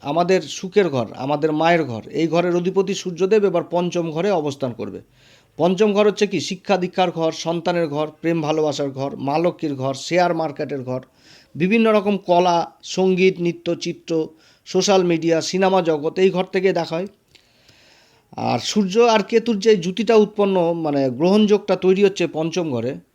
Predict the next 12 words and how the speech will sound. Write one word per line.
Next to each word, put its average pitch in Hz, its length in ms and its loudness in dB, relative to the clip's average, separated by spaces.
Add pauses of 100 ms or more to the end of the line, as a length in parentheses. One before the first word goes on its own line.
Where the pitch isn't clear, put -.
(100)
তো - 60 -6
অর্থাৎ 175 320 -2
এই 220 120 4
সময়কালে 214 520 2
নিজের 175 240 -2
শরীর 180 240 -2
স্বাস্থ্যের 175 320 -8
দিকে 170 160 -4
যথেষ্ট 147 440 -6
খেয়াল 156 220 0
রাখতে 131 260 -8
হবে। 92 160 -14